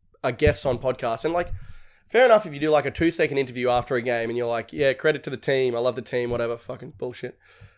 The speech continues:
But if you're gonna go on a, a three-hour po-, or a two-hour podcast and be that boring for two hours, I'm sorry, but you've, uh, it's too much.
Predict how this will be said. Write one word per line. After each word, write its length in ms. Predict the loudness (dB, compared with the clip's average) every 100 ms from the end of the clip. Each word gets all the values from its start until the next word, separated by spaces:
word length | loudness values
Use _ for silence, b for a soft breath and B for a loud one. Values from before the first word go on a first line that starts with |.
| b b _ _ _ _
But 200 | 0 0
if 80 | -2
you're 80 | -2
gonna 160 | 0
go 200 | 4 6 6
on 60 |
a, 140 | 6 2 -4 -2
a 100 | -2
three-hour 840 | -4 -12 -4 2 4 4 4 4
po-, 180 | 2 0
or 180 | 4 4
a 80 | 2
two-hour 440 | 0 2 4 2
podcast 640 | 4 0 2 -2 -4 -8 -6
and 160 | -2
be 120 | 0 4
that 240 | 4 4
boring 320 | 4 4 2
for 100 | -2
two 260 | -4 2 2
hours, 380 | 2 -2 -10 -16 _ _ _ _ _ _ _ _ _ _ _
I'm 160 | 0 2
sorry, 320 | 2 4 2
but 220 | -2 -4
you've, 320 | -2 -4 -6 _ _ _ -20 -12
uh, 180 | -8 -8 -10 B -20 -18 -16
it's 140 | -8
too 180 | 0 2
much. 300 | 2 -2 -14